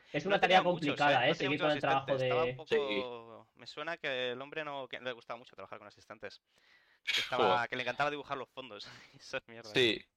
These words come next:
Speaker 3: pero sí que es, sí que es una tarea muy difícil, ¿eh? Porque al final no creo que si lo haces, lo que decía Víctor, ¿no? Si lo haces muy mal, eh, van a ir a por ti a saco, porque además, joder,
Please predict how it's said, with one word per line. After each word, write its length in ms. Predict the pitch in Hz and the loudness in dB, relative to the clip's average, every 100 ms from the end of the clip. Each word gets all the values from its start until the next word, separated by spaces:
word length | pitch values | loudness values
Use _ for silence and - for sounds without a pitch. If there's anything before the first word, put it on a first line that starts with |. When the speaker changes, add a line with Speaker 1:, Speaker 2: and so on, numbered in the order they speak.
| _ - | _ 2
Speaker 3:
pero 180 | 113 | 6
sí 120 | 110 135 | 6 6
que 340 | 139 143 135 | 8 8 6
es, 440 | 127 - - - - | 6 4 4 2 0
sí 220 | - 127 | -2 0
que 80 | 120 | 2
es 80 | 117 | 2
una 100 | 123 | 4
tarea 200 | 117 117 | 4 4
muy 100 | 110 | 2
difícil, 420 | 98 92 - 98 | 0 -2 -4 -8
¿eh? 100 | - _ - | -10 _ -4
Porque 220 | 107 104 | 0 0
al 60 | 101 | 0
final 800 | 104 98 104 107 110 113 117 - _ _ _ _ | 0 2 4 4 4 4 2 -4 _ _ _ _
no 260 | 110 113 110 | -2 0 2
creo 280 | 120 120 113 | 4 2 4
que 540 | 113 110 110 107 107 - - - - - | 2 2 4 2 2 -2 -18 -18 -14 0
si 200 | - 120 | 2 4
lo 80 | 120 | 4
haces, 280 | 135 127 - | 4 0 -2
lo 140 | 110 | 2
que 60 | 104 | 4
decía 180 | 104 117 | 4 2
Víctor, 260 | 104 - - | 0 -2 -10
¿no? 100 | - | -8
Si 160 | - 101 | -2 4
lo 80 | 107 | 4
haces 240 | 120 - | 4 0
muy 260 | 113 117 117 | 2 2 4
mal, 320 | 117 107 - _ _ _ _ _ _ - | 2 2 -4 _ _ _ _ _ _ 0
eh, 680 | 98 95 92 92 90 87 87 87 85 92 _ _ | 4 4 4 4 4 2 0 -6 -8 -12 _ _
van 180 | 92 98 | 0 2
a 40 | |
ir 80 | 104 | 4
a 60 | 104 | 4
por 160 | 104 - | 2 2
ti 100 | 101 | 0
a 40 | |
saco, 380 | - 104 - - - | 0 -2 -4 -4 -2
porque 380 | 95 - 95 | -2 2 4
además, 520 | 95 107 156 - - - | 4 4 2 2 0 2
joder, 360 | 117 120 - | 4 4 2